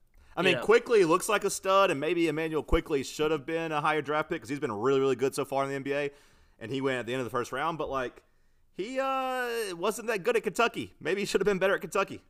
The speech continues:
Speaker 2: No, and he stayed there a while, too. I mean, it wasn't, he
Speaker 1: That's what I'm saying. He's been
Speaker 2: Yeah.
Speaker 1: a stud, though, in the N B A so far.
Speaker 2: Like, uh, you know, um,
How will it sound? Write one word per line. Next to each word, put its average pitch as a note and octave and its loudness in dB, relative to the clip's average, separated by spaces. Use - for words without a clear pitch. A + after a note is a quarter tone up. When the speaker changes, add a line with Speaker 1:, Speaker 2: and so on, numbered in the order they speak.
Speaker 2:
No, A3+ 2
and G3+ 4
he F4+ 0
stayed C4+ 2
there D#3 4
a C3 2
while, B2 0
too. F#3+ -4
I B2 0
mean, C3 -2
it D#3 -2
wasn't, F#3+ -2
he C#3+ -4
Speaker 1:
That's D#3 -2
what F#3+ 2
I'm D#3 -2
saying. F3 -2
He's D#3+ -4
been F3+ 0
Speaker 2:
Yeah. E3 2
Speaker 1:
a - -4
stud, G3+ -4
though, D3 2
in B2 -4
the B2 -4
N A#2 -6
B A2 -4
A G2+ -6
so G#2 -10
far. F2+ -10
Speaker 2:
Like, D#3 -6
uh, C#3 -6
you D#3+ -4
know, C3 -2
um, C#3+ 2